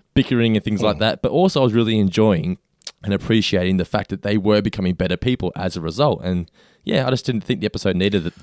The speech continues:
Speaker 1: needed the change.
Speaker 2: Well, that could have been interesting. I mean, if the fact that, uh, you know, they really dislike this woman who has put them in this situation, you know, whereby they're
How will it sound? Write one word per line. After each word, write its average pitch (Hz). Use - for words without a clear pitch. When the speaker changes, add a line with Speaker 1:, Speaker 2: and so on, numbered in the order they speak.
Speaker 1:
needed 90
the 82
change. 113
Speaker 2:
Well, 147
that 202
could 208
have 165
been 147
interesting. 139
I 107
mean, 113
if 107
the 113
fact 117
that, 107
uh, 113
you 110
know, 101
they 107
really 110
dislike 113
this 104
woman 107
who 101
has 101
put -
them 110
in 113
this 101
situation, 104
you 104
know, 90
whereby 92
they're 92